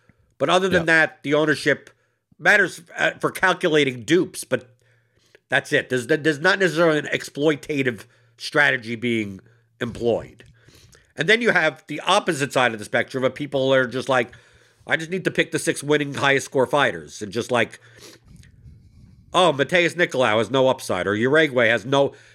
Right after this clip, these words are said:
Speaker 1: they, they, they don't think in terms of twelve percent of the time she will get a hundred twenty. They don't think like that.
Speaker 2: Yeah,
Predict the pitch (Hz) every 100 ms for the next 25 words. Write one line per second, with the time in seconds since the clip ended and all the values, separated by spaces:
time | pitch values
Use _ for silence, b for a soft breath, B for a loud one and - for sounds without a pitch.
0 | B 139 131 - - 175 - 202 415 269
1 | 247 196 202 190 156 151 - b - -
2 | 214 277 269 262 254 254 254 247 311 339
3 | 175 165 - 226 220 220 220 156 160 165
4 | 170 185 180 151 170 196 196 185 220 214
5 | 117 98 104 87 87